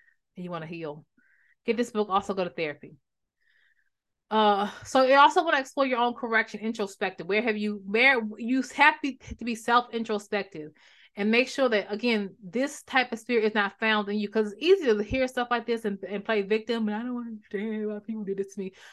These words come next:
But no, no, no. Let this not be found in you, and repent. Also, if you've been victim to this, remember, the Holy Spirit leads us into all truth, and sometimes we find ourselves in spaces and places that we shouldn't have been in because we wanted our own way.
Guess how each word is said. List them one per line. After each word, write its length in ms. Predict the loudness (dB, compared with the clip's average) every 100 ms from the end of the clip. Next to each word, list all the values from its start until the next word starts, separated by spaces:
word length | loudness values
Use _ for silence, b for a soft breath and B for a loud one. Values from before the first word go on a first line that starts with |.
| B 0
But 180 | 0 4
no, 180 | 4 4
no, 0 |
no. 260 | 2 0 -4 -2
Let 240 | -2 0
this 160 | -4 2
not 180 | 2 2
be 60 |
found 360 | -4 -2 0 0
in 120 | -2
you, 340 | -2 -4 -6 -16 _ _ _
and 120 | -8 -6
repent. 420 | -6 -6 -8 -8 B B B B 6
Also, 720 | 6 6 0 2 2 -2 -4
if 160 | -4 -2
you've 120 | -2
been 180 | -2 -2
victim 320 | -4 -4 -6
to 100 | -4
this, 240 | -4 -4
remember, 240 | -4 -4 -4
the 80 |
Holy 160 | -2 -2
Spirit 220 | -2 -2
leads 180 | -2 -4
us 100 | -6
into 200 | -8 -4
all 180 | -2 -2
truth, 260 | -4 -10
and 80 | -8
sometimes 380 | -8 -6 -4 -4
we 60 | 0
find 200 | 0 0
ourselves 260 | -6 -8
in 60 | -10
spaces 340 | -4 -4 -4
and 100 | -12
places 380 | -4 -4 -4 -12 -16 B B -4
that 140 | -2
we 80 | -2
shouldn't 260 | -2 -2
have 140 | -2 0
been 180 | 0 0
in 220 | -4 -4
because 480 | -6 -4 -2 -4 -4
we 260 | -4 -4
wanted 300 | -2 -2 0
our 100 | 0
own 160 | 0 0
way. 340 | 0 -2 -4